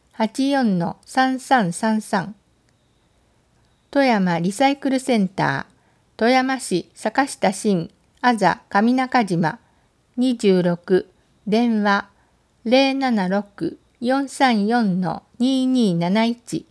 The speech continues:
企業広告募集。問い合わせ先、広告代理店、株式会社共和総商。電話、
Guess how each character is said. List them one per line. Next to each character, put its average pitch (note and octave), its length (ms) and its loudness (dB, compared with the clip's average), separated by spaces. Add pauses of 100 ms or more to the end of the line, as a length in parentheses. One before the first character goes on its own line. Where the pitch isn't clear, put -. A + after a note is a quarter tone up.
(1300)
企 B3+ 260 2
業 C#4+ 180 2
広 C4 280 4
告 F3 240 0
募 F3+ 140 0
集。 F3+ 500 0 (420)
問 B3+ 180 2
い B3 80 0
合 A#3 80 4
わ A3+ 120 2
せ - 100 -4
先、 F#3+ 480 -4 (480)
広 C#4+ 240 6
告 C#4 260 0
代 B3 220 4
理 A#3 140 -6
店、 D#3 340 -2 (400)
株 A3 240 2
式 C#4 320 -2
会 A#3+ 180 0
社 - 320 -4 (280)
共 C4+ 260 2
和 B3+ 140 2
総 G#3+ 260 0
商。 D3 480 -2 (580)
電 F#3+ 340 2
話、 E3 240 -2